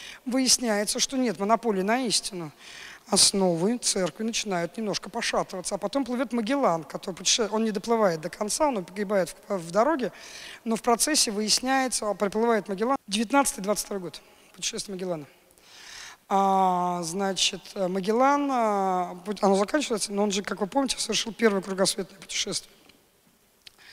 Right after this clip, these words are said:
Соответственно, это меняет все. Начинается освоение новых земель, появляется другая экономическая основа существования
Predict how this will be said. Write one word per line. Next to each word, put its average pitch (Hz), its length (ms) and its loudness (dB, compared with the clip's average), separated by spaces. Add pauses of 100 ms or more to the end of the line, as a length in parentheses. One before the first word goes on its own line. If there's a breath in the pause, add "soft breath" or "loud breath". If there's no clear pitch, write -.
(460 loud breath)
Соответственно, 233 640 -2 (760)
это 214 200 0
меняет 214 260 2
все. - 240 -2 (880 loud breath)
Начинается 214 360 -2
освоение 202 340 0
новых 180 260 0
земель, 202 380 -2
появляется 190 540 -2
другая 196 340 0
экономическая 185 580 -2
основа 190 300 -4
существования 175 680 0